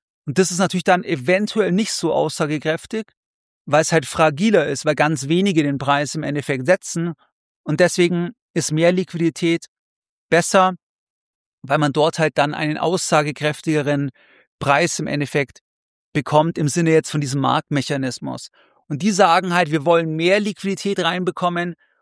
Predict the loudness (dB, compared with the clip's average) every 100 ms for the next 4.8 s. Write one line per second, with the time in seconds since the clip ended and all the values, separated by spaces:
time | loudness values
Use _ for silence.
0 | _ 0 2 4 2 2 0 0 -2 -4
1 | -4 -2 -4 -2 -2 0 0 -2 -2 -2
2 | -2 0 -2 -2 _ _ _ -6 -2 0
3 | 0 2 2 2 2 4 4 2 0 -2
4 | -2 -2 0 2 2 -4 -8